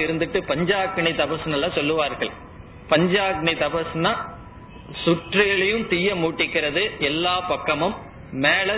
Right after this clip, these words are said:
சூரியன், அதுல நின்னுட்டு தபஸ் பண்றது. ஒரு தபஸ் எல்லாம் பண்ண உடனே ஒரு கால் பகவான் வந்து தோன்றியதற்கு, தோன்றி "உன்னுடைய தபஸ்ல நாம் மெச்சினோம், உனக்கு என்ன வேணும்னு?" கேட்டா உடனே முதல் என்ன சொல்வார்கள் தெரியுமோ?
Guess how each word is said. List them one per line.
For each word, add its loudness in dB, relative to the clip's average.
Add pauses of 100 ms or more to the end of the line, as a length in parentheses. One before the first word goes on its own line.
சூரியன், 0 (400)
அதுல 4
நின்னுட்டு 2
தபஸ் 0
பண்றது. 0 (800)
ஒரு 4 (380)
தபஸ் 2
எல்லாம் 2
பண்ண 2
உடனே 2
ஒரு 0
கால் 2
பகவான் 2
வந்து 2 (380)
தோன்றியதற்கு, 2
தோன்றி 2 (300)
"உன்னுடைய 4
தபஸ்ல 2
நாம் 2
மெச்சினோம், 0 (220)
உனக்கு 2
என்ன 2
வேணும்னு?" 2
கேட்டா 0 (280)
உடனே 2
முதல் 2
என்ன 0
சொல்வார்கள் 2
தெரியுமோ? 0